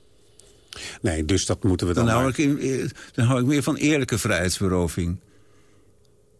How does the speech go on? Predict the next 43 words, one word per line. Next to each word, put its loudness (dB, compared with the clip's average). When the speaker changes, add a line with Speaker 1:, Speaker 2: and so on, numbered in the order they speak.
Speaker 2:
Hè, 0
dus -2
als 2
je 2
in 2
een 2
cel -2
zit, -6
klaar. -8
Speaker 1:
Laten 0
we 2
even 0
teruggaan -2
helemaal, 0
want -2
dat 0
zei 0
ik 0
ook -2
al, 0
naar 2
het, 0
eh, 0
naar, 0
naar 2
het, -2
naar, 2
naar, 0
naar, 2
naar 0
het 0
begin 2
van 0
je 2
leven. 0
Je 4
komt 2
uit 0
een 2
heel, 2
eh, -2
eh, -2
gelovig 0